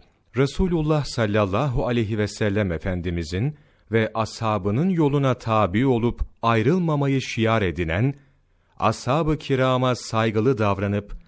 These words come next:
onlar hakkında küfür, yalancılık ve adaletsizlik gibi çirkin saldırıda bulunmayanlar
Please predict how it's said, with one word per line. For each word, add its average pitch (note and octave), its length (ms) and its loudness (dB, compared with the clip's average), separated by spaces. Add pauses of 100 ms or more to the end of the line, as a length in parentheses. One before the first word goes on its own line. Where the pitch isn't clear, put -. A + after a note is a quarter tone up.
(220)
onlar C3 440 2
hakkında C#3 600 -2
küfür, A2 520 -2 (280)
yalancılık A2+ 880 0 (320)
ve A#2 200 0
adaletsizlik A#2 1000 -2
gibi B2 280 -2
çirkin C#3+ 440 -2
saldırıda B2 800 0
bulunmayanlar G#2+ 840 0